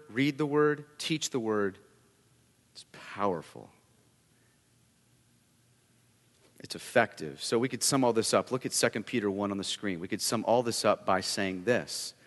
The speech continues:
Peter says this about it, "Knowing this first, no prophecy of Scripture comes from someone's own interpretation.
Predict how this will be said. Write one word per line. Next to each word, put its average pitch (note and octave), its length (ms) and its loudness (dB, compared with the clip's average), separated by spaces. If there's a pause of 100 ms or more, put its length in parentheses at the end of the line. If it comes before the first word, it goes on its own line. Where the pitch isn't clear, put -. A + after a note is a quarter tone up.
(520)
Peter D3 260 4
says D#3 200 0
this G3+ 140 4
about A#2 200 6
it, F#2+ 100 -2
"Knowing D3+ 320 6
this F3+ 200 4
first, - 500 4 (160)
no F3+ 180 10
prophecy G3 640 6
of D3+ 40 4
Scripture F3 400 4
comes D#3 280 2
from D#3+ 120 -2
someone's C#3 360 4
own B2 100 4
interpretation. B2+ 880 -2